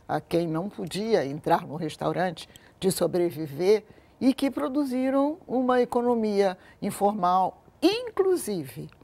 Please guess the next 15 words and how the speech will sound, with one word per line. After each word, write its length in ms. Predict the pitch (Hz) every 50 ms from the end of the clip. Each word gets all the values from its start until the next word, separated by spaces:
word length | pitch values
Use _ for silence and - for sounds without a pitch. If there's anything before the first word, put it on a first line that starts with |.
| - _ _ - _ _ _ _ _ _ - - _ _
os 140 | - 277 -
primeiros 340 | - 262 302 320 311 302 -
professores 580 | - 233 214 - 208 190 - - 196 180 151
foram 300 | - - 175 170 170 175
negros, 320 | 175 175 180 180 135 139 139
os 100 | 135 -
primeiros 420 | 160 156 156 170 175 165 170 143
músicos 580 | 131 156 160 156 147 - - - 151 - - - - - - - - - _
foram 320 | - - 175 180 202 208 208
negros, 380 | 190 190 190 175 147 143 143
o 100 | 170 190
desenvolvimento 760 | 170 156 170 180 151 170 185 175 - 156 165 180 175 - -
tecnológico 920 | - - 175 170 - - - 175 170 165 170 180 175 - - - - 165 147 - - - - - - -
na 140 | 175 190
mineração 880 | 185 185 185 185 185 175 180 175 170 - - 180 175 170 165 160 151